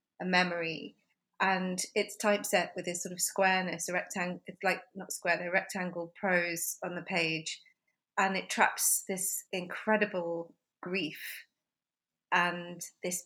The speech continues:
beautiful way of thinking about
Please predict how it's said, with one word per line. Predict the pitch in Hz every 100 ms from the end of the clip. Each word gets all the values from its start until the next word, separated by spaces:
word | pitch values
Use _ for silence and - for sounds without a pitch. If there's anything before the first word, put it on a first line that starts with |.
| -
beautiful | 190 214 233 220 - 185
way | 190 185 175 180
of | 180 -
thinking | 208 196 190 185
about | 180 165 165 165